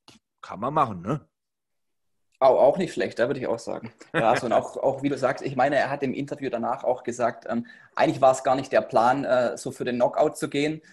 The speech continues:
Speaker 2: aber als er ihn dann getroffen hatte, da und <laughs> hat er auch wortwörtlich gesagt, wenn er, wenn er Blut riecht, dann,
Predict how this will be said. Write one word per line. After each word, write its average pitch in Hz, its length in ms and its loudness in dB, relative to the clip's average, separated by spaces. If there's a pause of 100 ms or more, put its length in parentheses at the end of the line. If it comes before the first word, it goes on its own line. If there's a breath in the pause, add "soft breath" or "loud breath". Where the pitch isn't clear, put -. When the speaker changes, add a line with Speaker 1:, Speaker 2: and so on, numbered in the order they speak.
(220 soft breath)
Speaker 2:
aber 120 200 4
als - 220 4
er 123 60 0
ihn 127 60 -2
dann 123 160 2
getroffen - 460 -2
hatte, 135 380 0
da 117 220 4
und 120 200 -4
<laughs> - 480 -16
hat 117 120 -2
er - 60 6
auch 143 140 2
wortwörtlich 135 460 -2
gesagt, 120 320 -4
wenn 127 100 2
er, 127 240 4
wenn 127 140 0
er 127 100 2
Blut 135 320 -4
riecht, 135 380 -2
dann, 127 320 0